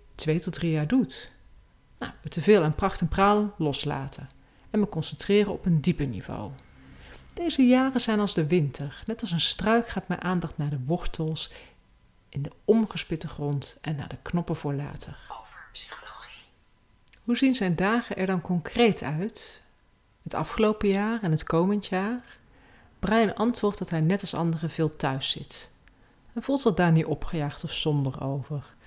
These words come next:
Speaker 1: Doordat hij hobby's opzoekt die bij thuis blijven horen, blijft hij bezig en voelt hij zich stabiel.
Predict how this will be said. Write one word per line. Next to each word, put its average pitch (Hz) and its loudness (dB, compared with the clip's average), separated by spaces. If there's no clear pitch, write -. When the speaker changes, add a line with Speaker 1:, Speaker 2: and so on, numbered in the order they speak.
Speaker 1:
Doordat 214 2
hij 170 2
hobby's 190 2
opzoekt - -8
die 233 -4
bij 135 -4
thuis 180 0
blijven 220 4
horen, 180 2
blijft - -6
hij 143 0
bezig 156 2
en 180 -2
voelt - -6
hij 151 -4
zich 151 -6
stabiel. 135 -4